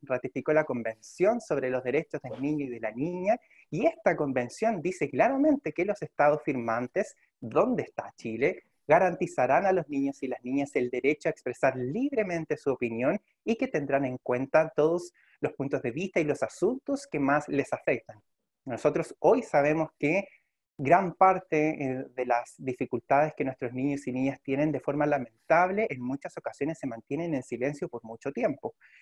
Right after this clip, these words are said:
¿Qué estará pasando? ¿Qué medidas debemos tomar como sociedad? Y no solamente papá y mamá. Todos debemos entregarles alguna orientación a los padres, a las familias. Todos somos necesarios, como esta, esta frase seguramente la recordarán mucho los niños, sobre un,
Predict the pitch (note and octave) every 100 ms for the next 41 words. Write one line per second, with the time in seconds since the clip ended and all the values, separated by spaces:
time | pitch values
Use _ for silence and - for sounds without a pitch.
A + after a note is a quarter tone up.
0 | _ - C4 - F3+ C#3+ A#2+ - C3+ C#3
1 | C#3+ D3+ D3+ - A#3 F#3+ D3 D3 C3+ B2+
2 | C3 C3 - A#2 C3 D3+ - C#3 D3+ D#3+
3 | _ _ _ - C3+ - A2+ G#2+ B2 E3+
4 | - - C#3 D#3+ F#3+ D#3+ D#3+ E3+ D3 A#2
5 | C#3+ C#3+ A2 C3 G3+ - _ _ _ _
6 | _ _ - G#3 G#3+ D3 C3+ C#3 C3+ C3
7 | B2+ B2+ C3+ B2+ B2 B2+ C3+ B2 B2 B2
8 | - C#3+ C#3 B2+ - C3 C3 C3 C3 B2
9 | A#2+ - A#2+ B2+ C#3+ E3+ - _ _ _
10 | _ - B3+ C4 G#3 - G#3 G3+ E3+ D3+
11 | C#3+ - A3+ A3+ F3+ F3 F3 F3 _ -
12 | E3 G3 - F3 F#3+ F#3 F#3+ F#3+ E3+ E3+
13 | F3 F#3+ F#3 D#3+ D#3 D3 D#3 F3 - F#3
14 | E3 E3 F#3+ D3 C3 - D3 D3+ D3+ D#3